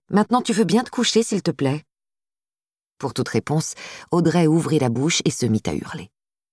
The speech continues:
Mary connaissait des parents qui n'entendaient plus les pleurs de leurs enfants. Ils n'y étaient pas réellement devenus sourds, mais cela ne les dérangeait apparemment plus. Résignés, ils se disaient : « Oh, tiens, il crie encore », plutôt que : «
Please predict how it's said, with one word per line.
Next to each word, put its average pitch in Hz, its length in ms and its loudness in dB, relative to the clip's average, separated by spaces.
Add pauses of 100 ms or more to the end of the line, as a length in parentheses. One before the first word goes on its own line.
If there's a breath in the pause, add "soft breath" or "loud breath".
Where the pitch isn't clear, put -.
(180)
Mary 165 300 4
connaissait 127 360 2
des 110 120 2
parents 123 320 2
qui 120 140 -2
n'entendaient 113 420 2
plus 120 160 0
les 104 120 0
pleurs 110 280 -2
de 104 100 -6
leurs 98 220 -4
enfants. - 320 -6 (760 soft breath)
Ils 185 160 4
n'y 190 160 6
étaient 160 200 0
pas 156 120 2
réellement 123 460 2
devenus 110 280 0
sourds, 151 300 0 (460 loud breath)
mais 175 180 4
cela 202 280 2
ne 185 120 6
les 165 100 4
dérangeait 143 460 2
apparemment 120 480 0
plus. - 380 -14 (500)
Résignés, 151 600 2 (340 loud breath)
ils 156 120 2
se - 140 -2
disaient : « 147 480 2 (420 soft breath)
Oh, 240 300 2
tiens, 180 340 2 (220 loud breath)
il 139 100 -4
crie 139 240 0
encore », 123 500 0 (340)
plutôt 135 320 0
que : « 107 260 0